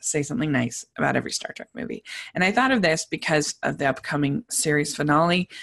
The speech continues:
with Star Trek Discovery. Uh, Tom and I, we ha-, when everything sort of blew up, uh, in my life, uh, with everything, I,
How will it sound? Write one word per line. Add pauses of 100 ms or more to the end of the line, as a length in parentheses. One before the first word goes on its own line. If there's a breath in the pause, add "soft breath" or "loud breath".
(220 loud breath)
with
Star
Trek
Discovery. (360 loud breath)
Uh,
Tom
and
I,
we
ha-,
when
everything
sort
of
blew
up, (480 loud breath)
uh, (160)
in
my
life, (140)
uh, (260)
with (240)
everything,
I,